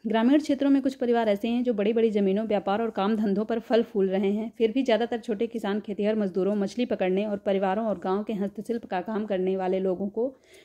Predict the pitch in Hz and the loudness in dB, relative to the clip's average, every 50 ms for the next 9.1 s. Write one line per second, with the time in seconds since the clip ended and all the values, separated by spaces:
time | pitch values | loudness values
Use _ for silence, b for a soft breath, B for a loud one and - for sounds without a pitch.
0 | B - 240 254 285 269 262 220 220 214 208 196 180 170 214 214 240 220 202 208 | B -2 2 2 2 2 2 2 2 2 0 -2 -2 -2 -2 -2 -2 0 0 0
1 | 190 185 180 170 175 175 170 - 196 185 202 180 202 B B B B B B - | 0 0 0 0 -2 -4 -6 -6 -6 -6 -6 -6 -8 B B B B B B -2
2 | 277 285 269 302 294 294 - 262 254 262 262 240 214 - 226 220 233 226 196 196 | -2 0 2 2 0 2 0 0 0 2 2 0 0 0 0 0 0 2 2 2
3 | 196 208 208 202 208 196 208 - 240 233 220 - 220 220 226 226 - 277 247 202 | 2 2 0 -2 -6 -8 -6 -6 -8 -8 -4 -2 -2 -2 0 0 0 0 0 0
4 | 208 202 202 208 220 226 214 214 202 190 - 214 214 202 180 196 190 202 220 220 | 0 0 0 0 2 2 2 2 2 2 0 0 -2 0 0 0 0 0 0 0
5 | 208 196 190 190 190 185 190 190 220 208 - 190 185 - 208 208 208 202 214 208 | 0 0 0 0 0 0 0 0 -2 -2 -4 -6 -6 -6 -4 -4 -4 -4 -6 -4
6 | - 240 233 240 240 233 214 247 233 226 190 202 202 202 202 220 220 220 247 247 | 0 0 2 4 2 2 4 2 2 4 4 2 2 2 0 0 0 0 -2 0
7 | - 180 180 190 220 220 220 220 214 - 180 190 196 220 240 233 - 214 196 202 | 0 -2 0 0 0 0 0 0 0 0 -2 -2 -2 -4 -6 -6 -4 -4 -2 -2
8 | 220 - 220 202 208 196 208 190 - 208 190 202 208 196 185 190 208 190 180 190 | -2 -4 -4 -2 -2 -2 -2 -2 0 0 2 2 4 4 4 2 2 0 0 -2
9 | 240 | -4